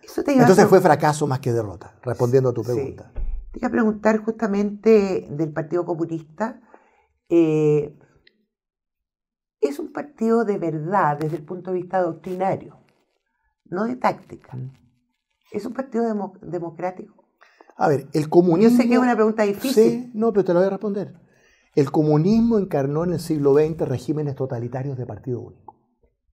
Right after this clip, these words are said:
Speaker 2: Esa es la historia del comunismo cuando se hizo del poder en la Unión Soviética, Europa del Este, todo lo que sabemos, en Cuba, en fin. Entonces, el Partido Comunista de Chile, a mi juicio, la mejor definición es la de Ernesto Otone,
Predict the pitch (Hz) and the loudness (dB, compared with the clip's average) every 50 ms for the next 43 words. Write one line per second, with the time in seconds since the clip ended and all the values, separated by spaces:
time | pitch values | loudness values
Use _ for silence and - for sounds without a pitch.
0 | _ _ - 190 185 185 196 185 180 151 - - - 156 165 175 170 160 143 127 | _ _ 2 2 2 4 2 2 2 2 0 0 0 0 0 0 -2 -4 -6 -8
1 | 131 123 123 127 131 139 151 151 156 156 - - - - - 123 123 123 - - | -8 -6 -4 -4 -4 -4 -2 -4 -4 -4 -8 -12 -14 -8 -6 -4 -4 -4 -6 -6
2 | 123 143 151 151 156 165 143 131 - 139 131 131 127 131 135 - _ _ _ _ | -4 -4 -4 -4 -6 -6 -6 -6 -6 -6 -6 -6 -6 -8 -10 -14 _ _ _ _
3 | _ - 143 143 147 139 135 139 131 135 135 139 131 131 131 123 123 120 123 117 | _ 2 2 4 4 2 0 -2 -2 -2 -2 -2 -2 -2 -2 -4 -4 -6 -6 -6
4 | 120 123 120 131 123 120 117 123 139 131 226 214 214 190 151 131 107 - 107 104 | -6 -4 -4 -4 -4 -2 -2 -2 -4 -4 -6 -4 -2 -2 -2 -2 -2 -6 -8 -10
5 | 107 107 104 - _ - 160 147 135 127 120 110 - - 95 - _ _ _ _ | -10 -12 -14 -16 _ -4 -2 0 0 0 -2 -4 -8 -12 -18 -20 _ _ _ _
6 | _ _ _ _ _ - - _ _ - 143 131 190 - 214 196 208 - - _ | _ _ _ _ _ -20 -20 _ _ -4 0 2 4 4 4 2 2 -2 -8 _
7 | _ _ _ _ _ - 156 151 156 151 - - 175 165 160 156 - 208 254 269 | _ _ _ _ _ 0 0 0 0 -6 -4 -2 0 0 0 -2 -2 -2 0 0
8 | 269 254 254 190 160 151 147 139 143 135 117 - - - - 131 143 123 117 113 | 0 2 2 2 4 4 4 2 2 0 0 -4 -8 -8 -8 -6 -4 -4 -4 -4
9 | - - - 196 185 151 139 123 117 123 131 196 - - - _ _ _ _ _ | -2 -2 2 4 6 6 6 4 4 2 0 -2 -4 -10 -18 _ _ _ _ _
10 | _ _ _ _ 135 127 131 120 - 170 - 214 175 139 135 127 - 170 170 190 | _ _ _ _ -2 -2 -2 -2 -2 -4 -4 -2 -2 -2 -2 -2 -4 -4 -4 -2
11 | 175 143 127 - 139 127 120 113 - 147 151 151 151 151 131 127 131 120 107 107 | -2 -2 -2 -2 -4 -4 -4 -4 -6 -6 -6 -6 -6 -6 -4 -2 -2 -4 -4 -6
12 | 131 127 - 123 110 - 110 101 87 87 - _ | -6 -8 -8 -10 -10 -10 -10 -12 -12 -16 -20 _